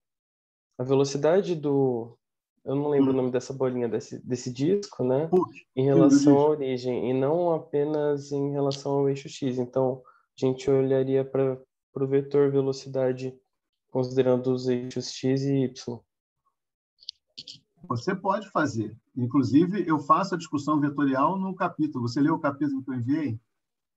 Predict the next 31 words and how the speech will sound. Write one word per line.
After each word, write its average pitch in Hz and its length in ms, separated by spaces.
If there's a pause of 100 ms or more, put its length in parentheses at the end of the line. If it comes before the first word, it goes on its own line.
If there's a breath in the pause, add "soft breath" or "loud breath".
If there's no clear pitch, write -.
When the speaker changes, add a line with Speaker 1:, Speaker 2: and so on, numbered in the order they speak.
(140)
Speaker 1:
Eu 135 80
ainda 135 240
não 135 220
li. 123 340 (500)
Speaker 2:
Ah, 123 280
então 127 300
dá 127 100
uma 135 100
olhada 127 300
lá. 107 240 (300)
Eu 123 100
tenho 135 140
Speaker 1:
Vou 143 40
Speaker 2:
a - 20
Speaker 1:
dar 123 80
uma 127 80
olhada, 127 140
Speaker 2:
discussão, 123 180
Speaker 1:
sim. 165 80
Speaker 2:
inclusive 160 380
faço 160 320
uma 156 120
estimativa 147 580
da 151 160
força 147 640 (720)
total 151 440
que - 100
atua 156 420
sobre 127 320
o 131 120
objeto. 120 540